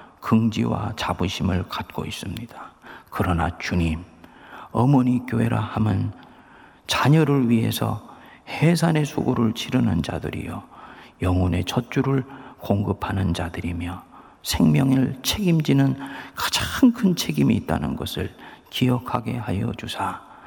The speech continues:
우리 모든 교우들이 힘써 무릎 꿇어 기도하며 배구회, 총회에서 하나님의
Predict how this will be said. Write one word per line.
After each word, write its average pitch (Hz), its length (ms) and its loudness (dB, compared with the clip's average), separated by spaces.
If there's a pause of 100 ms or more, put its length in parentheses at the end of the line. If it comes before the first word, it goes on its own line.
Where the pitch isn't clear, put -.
(460)
우리 - 180 0
모든 123 420 4
교우들이 110 640 0 (300)
힘써 - 500 4
무릎 113 380 2
꿇어 107 320 0
기도하며 95 840 -2 (640)
배구회, 85 760 0 (320)
총회에서 117 840 0 (440)
하나님의 90 680 0